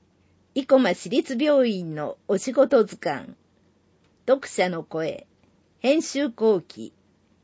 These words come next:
四十三ページ。違いを知ろう、楽しもう。自分の当たり前は誰かにとっては当たり前ではないかも。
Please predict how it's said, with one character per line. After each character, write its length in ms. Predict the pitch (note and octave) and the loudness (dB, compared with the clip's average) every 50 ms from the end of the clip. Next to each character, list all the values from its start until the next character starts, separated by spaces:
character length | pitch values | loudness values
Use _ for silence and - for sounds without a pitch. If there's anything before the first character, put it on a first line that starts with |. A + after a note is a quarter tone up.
| _ _ _ - | _ _ _ -2
四 240 | G#3 C4 D4+ D4 A3+ | 0 2 2 2 2
十 200 | - F#3 E3+ E3 | 0 -2 -4 -2
三 280 | - - F3+ G3+ A#3+ | -4 -4 -2 -2 -2
ペ 220 | A#3 - F3+ F#3 F3 | -2 -2 -2 -2 -2
ー 100 | F3 - | -4 -8
ジ。 260 | - - - - _ _ _ _ _ _ _ _ _ _ _ _ _ _ _ _ _ _ _ _ _ _ _ _ _ _ _ _ _ _ _ _ - | -12 -20 -20 -20 _ _ _ _ _ _ _ _ _ _ _ _ _ _ _ _ _ _ _ _ _ _ _ _ _ _ _ _ _ _ _ _ -4
違 340 | A3 G#3+ A3 C#4+ E4+ E4 D#4 | -4 2 4 4 4 4 4
い 60 | D#4 | 2
を 120 | D#4+ E4 | 0 0
知 180 | - - C4+ A3 | -2 -2 0 2
ろ 340 | D4+ D4+ B3+ G3 D3+ - - | 4 4 4 2 2 -2 -6
う、 20 | _ | _
楽 280 | - G3 F#3+ G3+ A#3+ C#4 | -4 -2 0 0 0 -2
し 160 | - - B3 | -4 -4 -4
も 420 | A#3 A#3 F#3+ E3 C#3 - - - _ _ _ _ _ _ _ _ _ _ _ _ _ _ _ _ _ _ _ _ _ _ _ _ | -2 0 0 0 -2 -4 -10 -18 _ _ _ _ _ _ _ _ _ _ _ _ _ _ _ _ _ _ _ _ _ _ _ _
う。 40 | - | -2
自 120 | A3+ A3+ | -2 0
分 200 | A3+ E4+ E4+ F4 | 0 0 0 0
の 160 | D4+ D4 C#4+ C4 | 0 2 2 0
当 80 | A#3+ | 0
た 120 | - C4 A#3 | 0 0 0
り 120 | C#4 C4+ | 0 0
前 280 | A3+ A3 A3 A3 G3 F3 | 0 0 0 0 0 -2
は 260 | E3 - D3 C#3+ - _ _ _ | -2 -4 -4 -8 -10 _ _ _
誰 240 | - A#3 D#4 F#4+ F4 | 0 2 2 2 2
か 140 | - C4+ A3+ | 0 -2 -4
に 160 | G3 F#3 F#3 | -4 -4 -2
と 120 | - B3+ A#3 | 0 0 0
っ 40 | |
て 240 | B3+ _ - G3 E3 | -2 _ 0 0 0
は 220 | D3+ B2+ C#3+ - _ _ - | 0 0 -4 -8 _ _ -6
当 100 | F#3 F#3 | -6 -2
た 120 | - B3+ | 0 2
り 120 | - E4+ D#4 | 2 2 0
前 220 | E4 E4 C#4+ C4+ | 0 0 0 0
で 140 | A#3 E4 E4 | 0 2 2
は 140 | B3+ G3+ F3+ | 2 0 0
な 140 | E3+ F#3+ A3+ | 0 -2 -4
い 100 | G#3+ - | -4 -6
か 200 | - - C#3+ D3 | -8 -10 -10 -10
も。 220 | B2 F#2 - | -10 -14 -16